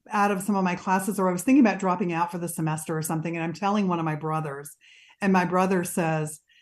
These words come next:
"You better watch out. Blake is gonna lay the frown on you." And so my dad frowning was a cue to us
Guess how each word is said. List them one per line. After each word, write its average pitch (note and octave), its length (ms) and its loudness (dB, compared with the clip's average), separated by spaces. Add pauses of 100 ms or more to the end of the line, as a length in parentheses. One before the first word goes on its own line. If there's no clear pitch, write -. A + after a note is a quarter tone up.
(140)
"You G3 140 -2
better A#3 240 2
watch A#3+ 360 0
out. C#4+ 300 2
Blake F#3+ 320 0
is G#3 100 -2
gonna F3+ 240 -2
lay F3+ 200 0
the G3+ 100 -2
frown B3 420 0
on E3 220 0
you." D#3 420 -2 (840)
And G3+ 340 2
so G3+ 240 4
my G3 320 6
dad B3 500 2
frowning F#3 800 -2 (320)
was F#3 480 0 (240)
a G#3+ 120 2
cue F#3 800 2
to - 220 -8
us D#3 460 -2